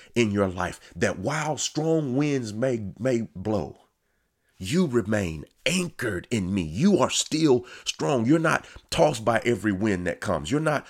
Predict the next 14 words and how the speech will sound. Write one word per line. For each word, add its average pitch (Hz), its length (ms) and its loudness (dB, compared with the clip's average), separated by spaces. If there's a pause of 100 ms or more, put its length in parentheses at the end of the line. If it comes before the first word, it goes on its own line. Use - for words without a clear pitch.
(120)
moved 151 360 6
by 120 200 0
every 110 240 2
wave 98 400 2
that 87 160 0
blows. 107 260 -2
You 175 240 2
are 113 200 -4
fixed - 640 -4
on 151 280 2
me. 139 100 2
You 139 280 0
are 135 220 4
affixed - 580 -2